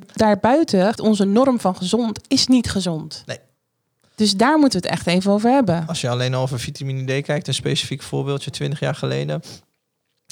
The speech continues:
Speaker 2: waren de waardes van de gezonde vitamine D hoger dan de waardes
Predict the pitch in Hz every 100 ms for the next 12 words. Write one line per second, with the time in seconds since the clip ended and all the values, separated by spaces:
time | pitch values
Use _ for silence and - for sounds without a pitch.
0 | 120 117 131 120 117 131 135 - 131 127
1 | 120 139 139 - 135 131 131 127 127 127
2 | 151 127 - 135 135 131 120 135 120 123
3 | 123 123